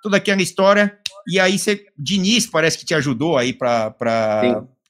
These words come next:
Speaker 1: pra Prost, não foi?
Speaker 2: Sim,
Speaker 1: O,
Speaker 2: foi
Speaker 1: o,
Speaker 2: isso.
Speaker 1: o
Speaker 2: Ele, ele ta-, ele tava entrando de sócio na, na Prost, e como eu tava na Jaguar, eu tinha contrato pro ano inteiro com a Jaguar, mas como mudou a administração, que a história é um pouquinho longa, mas entrou um,
Speaker 1: Uhum.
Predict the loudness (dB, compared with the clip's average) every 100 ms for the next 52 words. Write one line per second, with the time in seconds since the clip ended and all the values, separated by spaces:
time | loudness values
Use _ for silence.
0 | _ -4 -2 0 0 0 0 -6 -6 -4
1 | -4 -4 _ _ _ _ -2 0 2 2
2 | 2 2 2 4 4 2 2 2 4 6
3 | 4 4 0 -2 -2 -6 2 4 4 2
4 | -2 -2 -2 0 4 4 4 -4 -20 _
5 | _ _ _ -20 _ _ -10 -4 -2 4
6 | 4 4 0 0 2 6 6 4 -2 -4
7 | -4 -2 2 2 0 -2 -2 -2 -4 -2
8 | -2 0 2 0 0 -6 -12 -10 -8 -2
9 | -2 -2 -6 -8 -8 -6 -6 -6 -8 -6
10 | -6 -6 -8 -8 -4 -2 -2 -4 -8 -8
11 | -6 -4 -2 -4 -4 -2 0 -2 -4